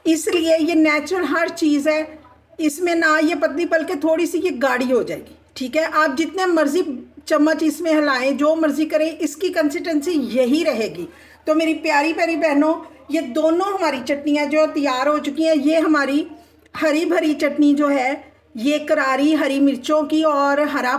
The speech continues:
पुदीना धनिया, ये भी मैंने store कर लिया। ये एक महीने के लिए आपके घर के लिए काफ़ी होगी। जी नाज़रीन, हमारी जो दोनों चटनियाँ हैं वो ready हो चुकी हैं, ठीक है। ये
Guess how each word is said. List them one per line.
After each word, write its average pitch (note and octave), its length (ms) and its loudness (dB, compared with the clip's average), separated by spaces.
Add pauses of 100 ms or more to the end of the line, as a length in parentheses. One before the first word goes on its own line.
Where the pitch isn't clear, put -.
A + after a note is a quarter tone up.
पुदीना B3+ 580 -2
धनिया, A#3+ 600 -2 (320)
ये C#4 180 2
भी E4+ 120 2
मैंने E4+ 240 2
store D4 340 0
कर D4 140 0
लिया। C#4+ 200 0
ये D#4+ 180 2 (260)
एक G4+ 240 -2
महीने D#4 500 2
के E4 120 -2
लिए D4 260 0
आपके C#4 420 -2
घर B3+ 200 -2
के B3+ 140 -4
लिए C4+ 260 -2
काफ़ी B3+ 380 0
होगी। B3 340 0 (760)
जी D#4 220 -8
नाज़रीन, E4 580 -2 (340)
हमारी C#4 440 0
जो D4+ 160 -6
दोनों C#4+ 400 0
चटनियाँ C4+ 520 -2
हैं C4+ 220 -4 (400)
वो A#3 120 0
ready C4 400 0
हो A3+ 260 0
चुकी D4+ 300 -6
हैं, C4+ 280 -4
ठीक B3 220 -8
है। C#4+ 140 0 (420)
ये D4 360 2